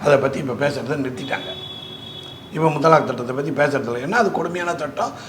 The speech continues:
இவங்களுக்கும் உறுத்துது மனசுக்குள்ள. "ஆமா, இது பெண்களுக்கு எதிரான சட்டம் தான், கண்டது கரெக்ட் தான்,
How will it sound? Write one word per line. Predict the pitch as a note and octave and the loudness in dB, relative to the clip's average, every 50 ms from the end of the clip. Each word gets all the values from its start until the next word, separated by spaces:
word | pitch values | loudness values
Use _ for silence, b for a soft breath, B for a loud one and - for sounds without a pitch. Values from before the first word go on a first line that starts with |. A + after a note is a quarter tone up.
| B B - | B B 6
இவங்களுக்கும் | F3 F#3 E3+ F3 E3+ C#3+ E3+ F3+ E3+ D#3+ F3+ | 8 8 8 6 4 4 4 4 4 6 6
உறுத்துது | F#3 - - F3 C#3+ C3+ | 6 6 4 2 2 2
மனசுக்குள்ள. | C3 C3+ C#3 C3+ C#3 C#3 B2+ C3 C3 B2 A2+ - B B B B B B B - | 2 2 0 -2 -2 -4 -2 0 2 0 0 -2 B B B B B B B 6
"ஆமா, | D3+ D#3 D3+ D3+ D3+ | 6 8 8 6 6
இது | C#3+ C3+ C#3 C#3 | 6 4 4 4
பெண்களுக்கு | C3+ C#3 C#3+ C#3+ C#3+ C3+ B2+ B2+ | 4 2 2 2 2 2 2 2
எதிரான | B2+ C3 C3 C3+ C3 B2+ | 2 4 4 4 2 2
சட்டம் | - B2 A2 G#2 B2+ C3 | 0 -2 -2 -2 -2 0
தான், | C3+ C3+ | 0 0
கண்டது | A#2+ B2+ B2 B2 B2 A#2+ A2 B2 | 0 0 0 2 0 2 2 0
கரெக்ட் | B2+ B2+ A2+ | 0 0 0
தான், | G#2+ A#2+ C3 B2+ | 0 2 2 2